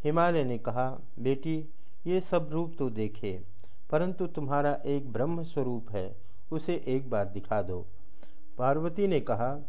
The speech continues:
"पिताजी, यदि तुम ब्रह्म ज्ञान चाहते हो तो संसार छोड़कर सत्संग करना पड़ेगा।"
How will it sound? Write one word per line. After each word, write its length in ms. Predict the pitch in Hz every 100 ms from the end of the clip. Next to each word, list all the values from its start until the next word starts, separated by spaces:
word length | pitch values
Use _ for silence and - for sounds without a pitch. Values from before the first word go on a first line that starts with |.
| -
"पिताजी, 600 | 139 131 170 160 127 127 - - - -
यदि 240 | 143 156 190
तुम 320 | 190 185 135
ब्रह्म 340 | 131 170 151
ज्ञान 500 | 131 127 120 101 107 - - - - - - - - - - - - - - - - - - - - - - - -
चाहते 460 | 143 135 131 190
हो 240 | 147 110 120
तो 260 | 117 151
संसार 580 | 147 - 160 127 170 170
छोड़कर 460 | 165 156 147 147 151
सत्संग 520 | - 110 - 160 156
करना 300 | 131 110 101
पड़ेगा।" 540 | 101 101 95 95 90